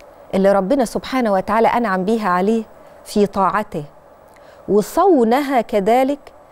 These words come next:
عن صرفها في المعصية. والله سبحانه وتعالى هو الشاكر الشكور، لذا وجب على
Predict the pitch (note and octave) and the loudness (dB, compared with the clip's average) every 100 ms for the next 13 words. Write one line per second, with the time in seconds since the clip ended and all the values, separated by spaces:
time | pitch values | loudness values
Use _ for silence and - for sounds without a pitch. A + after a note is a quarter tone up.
0 | - - F3 B3 A#3+ G3+ - G3 F3 - | -12 -4 -2 -2 -4 -8 -8 -6 -6 -8
1 | C4 G#3+ F3 - E3+ D#3+ C#3+ - - - | -8 -8 -8 -10 -10 -10 -10 -12 -16 -18
2 | - - - - - - - - - F3 | -20 -20 -20 -20 -20 -20 -20 -8 -4 -2
3 | F#3+ B3+ A3+ F#3+ - F3+ - B3 G#3+ F#3 | 2 2 0 -6 -10 -10 -2 0 0 -2
4 | F3+ F3+ F3+ E3+ A3+ B3 G3 F3+ F#3+ F#3 | -2 -4 -2 -2 0 0 0 -2 -2 -2
5 | - - B3 C4+ B3+ - F#3+ F3 - F3+ | -6 -4 -2 -2 -4 -6 -6 -6 -8 -10
6 | - A3+ F3 - - - - - - - | -4 -4 -4 -8 -18 -20 -20 -20 -20 -12
7 | - F#3+ F#3+ G3 C4+ A3+ F#3+ F#3+ F#3+ F#3 | -2 2 4 2 2 2 0 0 0 0
8 | F3+ | -2